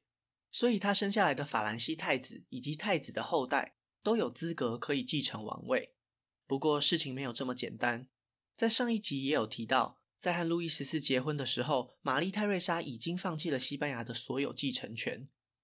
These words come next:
这让奥地利的哈布斯堡家族有了一个很好的反对理由。路易十四当然也知道其中的困难之处，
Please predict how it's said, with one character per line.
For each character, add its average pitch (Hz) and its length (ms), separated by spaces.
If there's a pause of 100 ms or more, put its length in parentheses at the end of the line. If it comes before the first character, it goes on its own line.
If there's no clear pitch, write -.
(180)
这 214 100
让 214 140
奥 196 160
地 185 140
利 170 140
的 135 80
哈 135 200
布 156 120
斯 143 160
堡 - 160
家 123 200
族 110 260
有 117 160
了 117 100
一 135 100
个 139 140
很 131 220
好 156 180
的 117 120
反 110 200
对 120 160
理 - 200
由。 - 340 (1300)
路 151 140
易 143 80
十 143 180
四 139 200
当 156 200
然 165 120
也 120 140
知 127 140
道 143 120
其 135 220
中 139 140
的 127 80
困 139 260
难 107 180
之 123 140
处， - 320